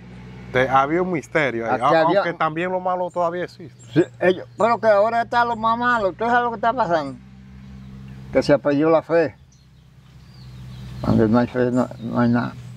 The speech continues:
Speaker 2: Esa muchacha sabe algo, una oración buena, ¿eh?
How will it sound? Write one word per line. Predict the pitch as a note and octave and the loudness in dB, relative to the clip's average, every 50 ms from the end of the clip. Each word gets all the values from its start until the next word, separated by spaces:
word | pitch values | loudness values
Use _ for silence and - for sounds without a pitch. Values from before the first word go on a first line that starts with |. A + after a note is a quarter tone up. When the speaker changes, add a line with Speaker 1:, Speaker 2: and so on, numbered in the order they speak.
| - - - - - - - - - - - - - - - - - - - | -16 -16 -14 -14 -14 -14 -14 -14 -14 -14 -14 -12 -12 -12 -12 -12 -12 -4 -2
Speaker 2:
Esa | - - C3+ B2 | 2 2 4 4
muchacha | B2 A#2 - C3+ A#2+ G#2+ A2+ G2+ | 4 4 4 4 4 4 2 2
sabe | - B2+ B2+ C3 B2 A2+ A#2 B2 | 4 4 4 4 2 2 2 2
algo, | B2 A#2+ A2+ G#2 G2 G2+ G#2+ - - - | 2 2 2 0 -2 -2 -4 -6 -10 -4
una | - G#2+ G#2+ G#2 | 0 0 2 2
oración | G#2+ A2 G#2+ F#2+ - - A#2 G#2+ G#2 G2+ | 2 2 2 0 0 -2 -4 -4 0 2
buena, | A#2+ B2+ B2 A2 G#2+ G#2 G#2 | 2 2 2 2 -4 -6 -8
¿eh? | A2+ | -10